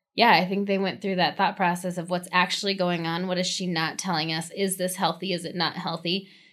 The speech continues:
Is she moving too quickly? Is there already something going on that she doesn't want to admit to or say because she doesn't want to fail? Like, I think they were probably going through all those what ifs, what ifs, what ifs, what could it be?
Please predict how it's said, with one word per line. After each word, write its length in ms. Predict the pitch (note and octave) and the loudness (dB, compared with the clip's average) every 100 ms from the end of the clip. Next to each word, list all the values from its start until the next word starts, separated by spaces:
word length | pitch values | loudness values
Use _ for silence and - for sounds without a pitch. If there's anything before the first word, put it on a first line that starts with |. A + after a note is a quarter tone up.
| - | -6
Is 120 | F#3+ | -2
she 200 | F#3+ F#3+ | 0 0
moving 320 | F#3+ F#3 F#3 F3+ | 2 2 0 -2
too 160 | F#3+ | -4
quickly? 420 | F3+ E3 F3 F#3+ | -4 -4 -2 -2
Is 120 | G3 F#3 | 0 0
there 120 | F#3 F#3 | -2 0
already 380 | G#3+ A3+ B3 | 2 4 2
something 400 | A#3+ A3+ A3 G#3 | 2 0 2 0
going 280 | G3+ G3 G3 | 0 0 0
on 180 | F#3+ F#3+ | 0 -2
that 120 | C#3+ | -4
she 180 | - G#3+ | -4 0
doesn't 340 | G3 F#3+ F#3+ | 0 0 -2
want 180 | F3+ F3+ | -2 -2
to 60 | E3 | -2
admit 340 | F3 F3 F3 | -2 -4 -4
to 160 | - F3+ | -6 -6
or 100 | F3+ | -6
say 300 | F3 D#3+ E3+ | -2 0 0
because 280 | F#3+ F#3 F#3 | -2 -6 -6
she 120 | F#3 | -4
doesn't 280 | F3+ F3+ F3+ | -2 -2 -4
want 180 | E3+ F#3 | -6 -2
to 60 | |
fail? 500 | A3+ G3+ A2 F#3+ - _ _ _ _ _ _ _ - | 2 2 2 -2 -6 _ _ _ _ _ _ _ 0
Like, 180 | G3 F#3 | 2 4
I 120 | G#3 | 4
think 220 | A3 A3+ | 6 4
they 80 | A3 | 6
were 120 | G#3 | 4
probably 440 | G3+ G3 G#3 G3+ G3 | 4 4 4 2 0
going 260 | F#3 F3+ F3+ | 0 0 -2
through 140 | F#3 | 0
all 140 | F3+ | 2
those 220 | F3 F3+ F#3 | 2 0 2
what 160 | F3+ | 2
ifs, 280 | E3 E3+ - | 2 0 -4
what 140 | D#3+ | -4
ifs, 260 | E3 F3 - | -4 -6 -8
what 120 | F3 | -6
ifs, 220 | F3 F3 | -6 -6
what 140 | F3 F3 | -6 -4
could 140 | F#3+ | -4
it 120 | - | -4
be? 380 | F3 F3 D#3+ - | -2 -2 -2 -8